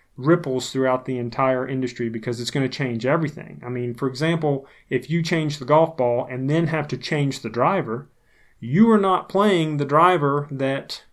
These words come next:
the pros are playing. You're playing a different piece of equipment, all right? Not to mention, you, you've got all this marketing, as I said before, that's aimed at distance. And now what's, what's the, the marketing pitch gonna be?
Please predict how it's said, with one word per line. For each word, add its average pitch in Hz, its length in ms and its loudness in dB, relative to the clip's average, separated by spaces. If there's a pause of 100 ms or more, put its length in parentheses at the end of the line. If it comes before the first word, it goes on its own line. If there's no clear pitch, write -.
the 143 140 -6
pros 165 340 6
are 135 80 -2
playing. - 420 -10
You're 139 180 -2
playing 147 340 0
a 139 100 2
different 139 460 -2
piece 131 220 -4
of 110 100 -8
equipment, 113 440 -2 (320)
all 117 100 -12
right? 139 260 -6 (260)
Not 202 240 4
to 156 80 -2
mention, 180 600 2 (1080)
you, 175 380 -4
you've 170 240 -4
got 185 440 2
all 185 220 6
this 175 480 2 (380)
marketing, 165 480 2
as 147 160 0
I 147 60 0
said 147 240 -2
before, 190 340 2
that's 147 320 -4
aimed 160 260 -2
at 147 180 -2
distance. 151 520 -4
And 131 200 -6
now 180 240 2
what's, 180 480 2
what's 208 400 0
the, 175 460 0 (180)
the 143 140 -2
marketing 143 460 0
pitch 147 280 -6
gonna 123 140 -6
be? 123 380 -8